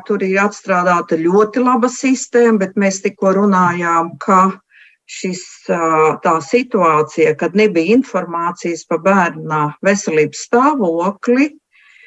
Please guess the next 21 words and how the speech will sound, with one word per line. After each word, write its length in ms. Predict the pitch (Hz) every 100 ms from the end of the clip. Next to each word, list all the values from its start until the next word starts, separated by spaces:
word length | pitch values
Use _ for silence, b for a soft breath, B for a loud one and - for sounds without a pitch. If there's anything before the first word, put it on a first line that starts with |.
| b -
kad 240 | 196 180 185
nebija 480 | 220 247 185 190 240
iespējams 600 | - - 208 196 190 185
pieņemt 520 | - 247 247 233 208 -
pareizos 540 | 254 247 240 247 240
lēmumus, 800 | 285 277 247 196 170 160 151 -
un 140 | 190 196
te 140 | 233
es 160 | 247 233
gribu 220 | 226 240
papildināt. 1120 | 240 285 294 240 160 139 143 143 139 135 - _ _ b b b b b
Ā, 120 | 180 185
sistēma 720 | - 294 330 - 233 226 214
darbosies, 840 | 208 247 233 208 202 - 185 185 - _
ā, 180 | - - _
tad, 520 | - 302 302 247 262 - _
ja 200 | - 196 196
tomēr 920 | - 285 330 339 277 185 180 214 269 - _ _ _ -
mēs 280 | 208 202 - -
arī, 640 | 233 240 247 233 214 208 _
ā, 360 | - 196 185